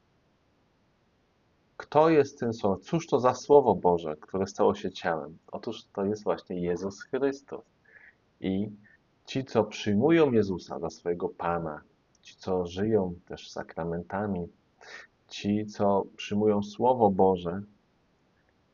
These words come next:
otrzymują moc, aby stali się dziećmi Bożymi. To jest niesamowite. I naprawdę jesteśmy dziećmi Bożymi. To jest nasza prawdziwa tożsamość. Myślę, że możemy tym się niesamowicie ucieszyć,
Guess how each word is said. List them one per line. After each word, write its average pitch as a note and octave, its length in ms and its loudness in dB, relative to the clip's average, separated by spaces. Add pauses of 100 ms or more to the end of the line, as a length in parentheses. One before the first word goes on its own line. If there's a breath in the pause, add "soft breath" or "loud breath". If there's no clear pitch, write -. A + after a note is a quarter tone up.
(140)
otrzymują E2+ 500 -8
moc, A2 560 0 (420)
aby E2+ 300 -10
stali G2+ 420 -2
się E2 240 -10
dziećmi D#2+ 380 -10
Bożymi. - 480 -16 (180)
To - 100 -14
jest - 140 -18
niesamowite. F2 640 -10 (560 loud breath)
I G2 320 0
naprawdę A2+ 560 0
jesteśmy F2+ 380 -8
dziećmi F2 340 -6
Bożymi. E2 440 -10 (1080 loud breath)
To G#2 80 -4
jest G2+ 120 -8
nasza F#2 220 -4
prawdziwa F#2 540 -4
tożsamość. - 640 -8
Myślę, G2+ 240 -8
że F#2+ 100 -10
możemy F#2+ 380 -4
tym F2+ 160 -14
się - 140 -14
niesamowicie F2 640 -10
ucieszyć, - 680 -16